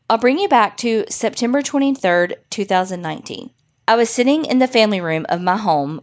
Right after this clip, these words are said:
with a good friend of mine. We were watching a documentary about Dorothea, and I was telling her that I know the new owners of the house and that they told me that if I ever wanted to come and investigate there, to just give them a call.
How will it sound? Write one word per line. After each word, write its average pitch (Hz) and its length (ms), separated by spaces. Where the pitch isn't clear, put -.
with 185 160
a 185 60
good 220 280
friend 165 220
of 143 60
mine. - 380
We 220 120
were 220 80
watching 233 420
a 269 40
documentary 185 720
about 143 320
Dorothea, 175 560
and 220 100
I 226 60
was 233 160
telling 320 320
her 190 300
that 185 360
I 202 80
know 202 220
the 220 140
new 208 400
owners 214 480
of 160 160
the 170 80
house 196 640
and 202 80
that 202 100
they 220 140
told 247 280
me 311 120
that 226 160
if 190 140
I 185 40
ever 220 260
wanted 226 240
to 202 80
come 190 260
and 160 120
investigate 170 720
there, 156 260
to 196 140
just 190 220
give 143 160
them 165 100
a 170 80
call. 160 480